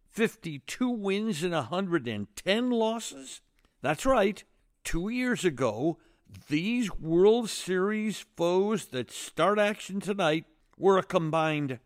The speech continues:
one hundred twelve wins and two hundred twelve losses. In fact, each team pulled three consecutive upsets to get into the World Series.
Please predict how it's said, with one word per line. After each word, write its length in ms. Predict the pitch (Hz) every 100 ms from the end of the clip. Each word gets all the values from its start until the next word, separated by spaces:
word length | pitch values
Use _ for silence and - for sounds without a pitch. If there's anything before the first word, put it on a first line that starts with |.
| _ -
one 300 | 101 113 139
hundred 360 | 185 208 240
twelve 380 | - 190 196 233
wins 640 | 190 185 175 190 185 - _ _ _
and 240 | 190 185 160 -
two 340 | - 311 302
hundred 480 | 262 160 151 139 131
twelve 420 | - 147 139 170
losses. 760 | 175 196 214 202 - 90 85 - _ _ _ _ _ _
In 120 | 156
fact, 480 | 151 156 202 - _ _ _ _ -
each 360 | 240 202 -
team 400 | - 202 202 196 -
pulled 400 | - 190 185 135 _ _
three 580 | - - 214 247 262 247
consecutive 1000 | - 214 185 - - 202 - 180 170 165 -
upsets 760 | 262 - - 127 139 - - _ _ _ _
to 140 | 160
get 180 | 180 214
into 220 | 262 285
the 100 | 247
World 320 | 202 185 160 131
Series. 580 | - 156 117 95 -